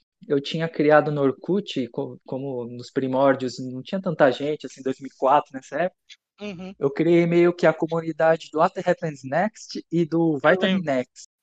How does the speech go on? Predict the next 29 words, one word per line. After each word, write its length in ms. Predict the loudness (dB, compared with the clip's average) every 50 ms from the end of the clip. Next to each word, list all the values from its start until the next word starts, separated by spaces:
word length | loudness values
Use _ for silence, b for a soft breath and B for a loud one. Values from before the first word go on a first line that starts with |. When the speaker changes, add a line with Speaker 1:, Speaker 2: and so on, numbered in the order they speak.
| _ _ _ _ _ _ _ _ _ _
Speaker 2:
É, 280 | -6 -4 -2 0 0 0
eu 200 | 0 0 0 2
Speaker 1:
E 80 | 4 6
Speaker 2:
lembro. 260 | 6 6 6 6 4
Speaker 1:
eu, 80 | 4 6
e 60 | 8
aí, 540 | 10 10 10 8 6 6 4 2 2 0 -2 _ _
tipo, 400 | 2 4 4 4 6 4 2 2 2 4 4
as, 180 | 4 2 2
não 100 | -4 -12
sei, 200 | -10 -6 -2 0 0
eu 40 | 0
não 60 | 0
sei 120 | 0 0 2
qual 200 | 2 2 2 4
que 80 | 4 4
era 80 | 2
o 40 | 2
critério 520 | 0 -4 -8 -6 _ 4 4 6 6 4 4
dele 420 | 4 4 4 4 2 0 -2 -4 _ _ _ _ _ _ _ _ _ _ -2
selecionar 600 | 2 4 4 4 4 4 2 0 4 6 6 6
as 120 | 4 2
pessoas 500 | -2 -4 -4 -2 0 2 2 2 2 2
que 80 | 2 2
eram 140 | 2 4 4
da 100 | 0 0
comunidade, 520 | 0 -4 -4 -4 0 4 4 4 6 6
mas 160 | 4 4 6 6
eu, 140 | 6 6